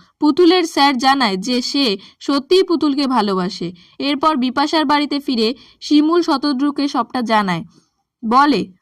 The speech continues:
ওর সন্দেহ হচ্ছে গোটা বিষয়টা নিয়ে। তীর্থর বৌদি যে ওকে নিয়ে পজিটিভ সেটাও বলে। অন্যদিকে পরাগ শিমুলকে এদিন আবার অনুরোধ করে তার সঙ্গে নতুন করে সংসার বাঁধার জন্য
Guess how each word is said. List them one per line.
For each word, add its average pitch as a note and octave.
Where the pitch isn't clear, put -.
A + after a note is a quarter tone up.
ওর A#3+
সন্দেহ C#4
হচ্ছে E4+
গোটা B3+
বিষয়টা A#3+
নিয়ে। F3+
তীর্থর D#4+
বৌদি C#4+
যে B3
ওকে D#4+
নিয়ে D#4+
পজিটিভ A#3+
সেটাও D4+
বলে। F3+
অন্যদিকে E4
পরাগ B3+
শিমুলকে D4
এদিন C4+
আবার C#4
অনুরোধ C#4
করে A3
তার A#3+
সঙ্গে C#4+
নতুন B3+
করে C4
সংসার A#3
বাঁধার G#3+
জন্য F3+